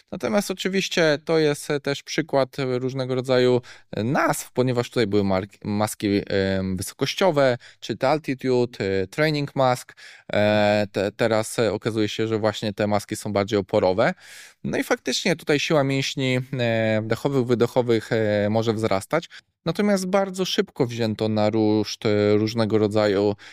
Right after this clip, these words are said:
e, maski różnych producentów. No i szybko się okazało, że saturacja krwi, e, jest w normie. Ewentualnie jest w minimalnie tutaj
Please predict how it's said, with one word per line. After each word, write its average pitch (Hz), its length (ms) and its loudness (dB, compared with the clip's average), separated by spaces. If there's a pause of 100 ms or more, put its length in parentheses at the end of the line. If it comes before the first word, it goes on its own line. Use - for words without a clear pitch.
(120)
e, 104 180 0
maski 117 460 0
różnych 117 300 -4
producentów. 110 760 0 (300)
No 160 60 2
i 165 40 0
szybko 226 340 -2
się - 140 0
okazało, 123 580 2
że 135 320 4
saturacja 143 600 -2
krwi, 127 440 0 (360)
e, 113 340 2
jest 127 400 0 (160)
w 127 120 -2
normie. 113 400 0
Ewentualnie 143 640 -4
jest 139 240 -6
w 127 120 -10
minimalnie 139 720 -2
tutaj 123 440 0